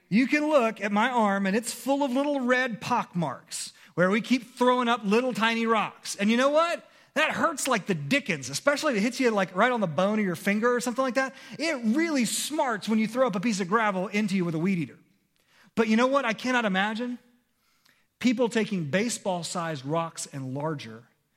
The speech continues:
and throwing them at me, intentionally trying to kill me. And yet,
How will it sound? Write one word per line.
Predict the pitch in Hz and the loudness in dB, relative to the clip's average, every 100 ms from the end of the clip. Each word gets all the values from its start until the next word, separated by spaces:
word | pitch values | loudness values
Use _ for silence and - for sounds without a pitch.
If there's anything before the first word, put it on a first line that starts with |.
| _ _ _ | _ _ _
and | 139 127 - | -12 -12 -10
throwing | 156 180 202 196 | -2 0 2 0
them | 175 165 | 0 -4
at | 147 151 143 | -6 -6 -6
me, | 135 127 - _ 135 | -8 -10 -14 _ -16
intentionally | 123 - - 202 190 196 185 175 175 _ | -14 -14 -8 -6 -6 -6 -6 -6 -10 _
trying | - 156 143 139 131 127 _ _ | -18 -14 -12 -10 -12 -14 _ _
to | - | -20
kill | - - 117 | -18 -18 -18
me. | 110 _ 196 _ _ _ _ _ _ _ _ _ _ _ _ _ _ _ _ _ _ _ - | -18 _ _ _ _ _ _ _ _ _ _ _ _ _ _ _ _ _ _ _ _ _ -8
And | 156 156 | -4 -2
yet, | 185 165 | -2 -4